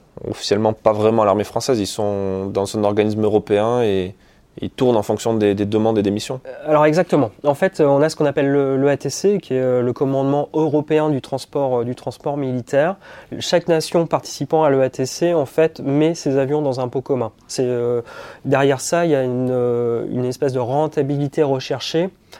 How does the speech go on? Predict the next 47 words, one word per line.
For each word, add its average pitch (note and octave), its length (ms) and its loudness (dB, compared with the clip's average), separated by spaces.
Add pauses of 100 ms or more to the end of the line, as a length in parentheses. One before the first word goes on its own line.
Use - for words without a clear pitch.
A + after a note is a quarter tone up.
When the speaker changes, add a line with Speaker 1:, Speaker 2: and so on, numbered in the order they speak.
(240)
Speaker 2:
euh, A#2 960 -6
dans C3+ 160 -2
le C3 140 -2
transport, C3 600 -4
euh, A#2+ 200 -4
dans A#2+ 120 -4
le A#2 100 -4
transport, B2 600 -6
euh, A#2 300 -8
militaire. B2+ 560 -4 (220)
Ça - 120 -4
veut A#2 60 0
dire A#2+ 160 -4
quoi ? E3 180 4
Ça D3 160 -4
veut B2 60 0
dire C#3 180 0
que, - 80 -8
bah, E3+ 120 0
ils B2 60 -2
se - 60 -10
sont C3+ 100 -2
aperçus B2+ 480 -2
que, D3 120 -2
bah, A#2+ 200 0
des A#2+ 140 0
fois, D3+ 180 -2
il D#3 60 0
y C#3 40 -2
avait B2 120 -2
un B2 100 0
avion C3 360 0
allemand C3+ 260 -2
qui B2 140 -12
partait A#2+ 240 -8
d'Allemagne C3 420 -2
pour A#2 180 -6
aller, A#2+ 280 -4
euh, A2 260 -6
par A#2 160 -6
exemple, A#2 300 -4
au A#2+ 40 -10
Sénégal. A#2+ 540 -2
Il E3 60 -10
y C3 40 -6
avait A#2 140 -4
ex-, B2 180 -6